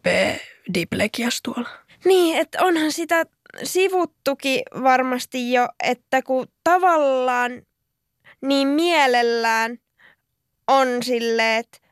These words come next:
Speaker 2: no mä teen tämmöstä vammaiskulttia ja mä haluun siinä niinku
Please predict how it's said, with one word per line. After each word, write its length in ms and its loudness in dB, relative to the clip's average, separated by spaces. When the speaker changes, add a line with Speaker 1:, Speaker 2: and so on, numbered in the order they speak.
Speaker 2:
no 100 4
mä 140 4
teen 220 2
tämmöstä 400 -2
vammaiskulttia 1200 -2
ja 100 2
mä 120 -2
haluun 460 0
siinä 300 -4
niinku 380 -4